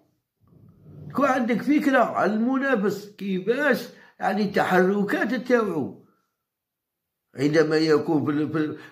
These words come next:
في، في الدفاع كيف ينطلق الجهة اللي يتكل عليها بزاف، يعني عنده، عنده جهات اللي يتكل عليها، التمريرة كيفاش تكون، حتى في الصونت، بسم الله، في الصونت، كاين اللي في الصونت عليه يسجل لك،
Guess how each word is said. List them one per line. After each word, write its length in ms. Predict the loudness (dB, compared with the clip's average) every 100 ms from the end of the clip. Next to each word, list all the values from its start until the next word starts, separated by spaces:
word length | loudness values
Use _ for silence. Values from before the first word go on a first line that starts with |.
| -4
في، 240 | -4 0
في 80 | -2
الدفاع 600 | 0 2 2 4 2 2
كيف 280 | 0 -2 0
ينطلق 680 | -2 -2 -2 -2 -2 -4
الجهة 440 | -6 -2 2 4 4
اللي 240 | 4 2
يتكل 360 | 2 -2 -2 -2
عليها 360 | 0 2 4
بزاف، 680 | 2 0 0 2 2 -2 -14 -20 -4
يعني 280 | -2 0 0
عنده، 420 | 0 2 2 2
عنده 340 | 0 2 0 0
جهات 440 | 2 4 4 2
اللي 100 | -4
يتكل 240 | -4 -6
عليها، 580 | -6 -2 0 0 -2 -14 -6
التمريرة 680 | -6 0 0 4 2 2 0
كيفاش 480 | -2 -4 -4 -6 -6
تكون، 240 | -8 -6
حتى 360 | -2 -2 2 0
في 100 | 0
الصونت، 480 | -4 0 0 0 -4
بسم 320 | -8 -6 -4
الله، 320 | -4 0 -2
في 120 | -2
الصونت، 480 | -8 -2 0 0 -4 -16 -20 -4
كاين 160 | 2
اللي 120 | 2 2
في 100 | 0
الصونت 280 | -2 -4
عليه 160 | -2 0
يسجل 440 | 0 0 -2 -2
لك، 220 | 0 -2